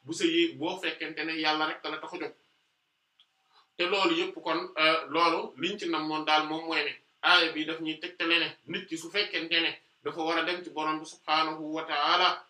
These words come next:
moom ci boppam moo war a nekk acteur, maanaam moo war a jël mbir mi, maanaam téyel ko boppam. Aaya bi da bokk na ci liñ ciy jànge, moom mooy li nga xam ne mooy ar-raddu ala al-jabariyya, maanaam mooy day tontu ñi nga xamante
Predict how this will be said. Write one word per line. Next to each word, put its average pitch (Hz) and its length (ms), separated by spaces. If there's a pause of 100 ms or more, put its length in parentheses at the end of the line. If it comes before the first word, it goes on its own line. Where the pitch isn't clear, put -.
(140)
moom 202 460
ci 156 80
boppam 160 360
moo 160 180
war 160 120
a 151 100
nekk 170 280
acteur, 170 400 (260)
maanaam 160 300
moo 170 200
war 160 120
a 165 60 (200)
jël 165 160
mbir 156 220
mi, 185 160
maanaam 151 380
téyel 190 400
ko 156 260
boppam. 156 320 (400)
Aaya 165 320
bi 170 320 (340)
da 165 100
bokk 180 300
na 156 160
ci 156 80
liñ 151 180
ciy 156 200
jànge, 165 380 (220)
moom 160 260
mooy 160 220
li 165 100
nga 170 80
xam 160 140
ne 147 60
mooy 156 160
ar-raddu 156 460
ala 156 240
al-jabariyya, 160 500 (340)
maanaam 156 340
mooy 160 180
day 165 240
tontu 165 300
ñi 147 100
nga 147 80
xamante 156 320